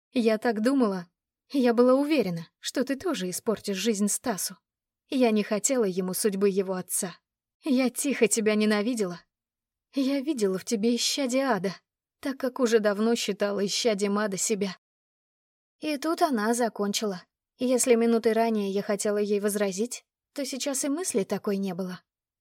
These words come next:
Но теперь я поняла, ты не такая, как я. Ты другая.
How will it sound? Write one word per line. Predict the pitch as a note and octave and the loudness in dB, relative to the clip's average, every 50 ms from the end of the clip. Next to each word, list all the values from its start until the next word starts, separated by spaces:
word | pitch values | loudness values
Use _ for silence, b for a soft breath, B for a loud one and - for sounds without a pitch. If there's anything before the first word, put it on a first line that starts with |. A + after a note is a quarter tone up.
| _ _ _ _ _ _ _ _ _ _ _ | _ _ _ _ _ _ _ _ _ _ _
Но | - B3 A#3+ B3 C4 | 2 4 4 4 4
теперь | B3+ - - C4+ C4 - D4 C#4+ B3+ | 2 -2 -6 -6 -4 -2 -2 0 2
я | B3 B3+ B3 | 2 0 0
поняла, | B3+ - C4 B3+ C4 C#4 C#4+ D4+ C#4+ A#3 - _ _ | 2 2 4 4 4 4 2 0 -2 -6 -8 _ _
ты | - A#3 | 2 2
не | A3+ A3 A3+ | 4 4 2
такая, | A#3 C4 C4+ C4+ - E4+ D#4 B3+ G3 F3 | 0 -2 -8 -4 -4 -2 -2 -2 -4 -4
как | - G3 F3+ - - | -4 -4 -6 -6 -4
я. | - B3 G#3+ E3+ _ _ _ _ _ _ _ _ _ _ _ | -4 -4 -4 -4 _ _ _ _ _ _ _ _ _ _ _
Ты | - D#4+ C4 | -4 -2 0
другая. | A#3 B3+ B3+ G3+ G#3 G#3+ A3+ A3 G3 - | 2 2 4 4 4 2 2 0 -4 -6